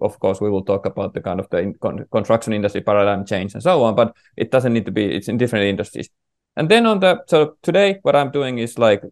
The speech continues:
looking at those different kind of ways of changing the way we work, th-, how we run processes. And then I do a little bit of technical work as well nowadays. And then on top of the kind of day job, I'm a, I have a few publicly listed company board seats,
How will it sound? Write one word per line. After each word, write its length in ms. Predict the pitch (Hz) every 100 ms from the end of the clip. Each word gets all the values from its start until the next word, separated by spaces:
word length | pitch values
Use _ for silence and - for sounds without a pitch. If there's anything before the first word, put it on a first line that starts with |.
| 90 - - _ _ _ -
looking 300 | 151 151 127
at 140 | 113
those 200 | 113 110
different 300 | - 143 113
kind 120 | 110 98
of 80 |
ways 220 | 107 98 98
of 140 | 120 _ _ _
changing 280 | 131 113 104
the 80 | 101
way 160 | 101
we 160 | 87 82
work, 400 | 127 185 147 -
th-, 120 | - -
how 140 | 110 101
we 120 | 87
run 240 | 82 76
processes. 680 | - 156 160 135 - 123 117 _ _ _ 151
And 120 | 165
then 160 | 175
I 160 | 160 127
do 160 | 123 110
a 40 |
little 180 | 107 98
bit 140 | 98
of 40 | -
technical 400 | 82 107 - 85
work 220 | 73 -
as 160 | -
well 160 | - 60
nowadays. 380 | 50 - - _ _ _
And 160 | 160 165
then 160 | 175 165
on 100 | 151
top 140 | 151
of 140 | 143
the 100 | 131
kind 160 | 123 120
of 80 | 107
day 200 | 208 180
job, 240 | 151 135
I'm 180 | 127 117
a, 160 | 113 107 _ _ _ _
I 100 | 113
have 220 | 117 85 - _ _ -
a 120 | 101
few 420 | 104 123 117 101 - _ -
publicly 360 | 180 185 151
listed 300 | 143 139 131
company 340 | - 131 131 127
board 320 | 120 117 117
seats, 320 | - 110 110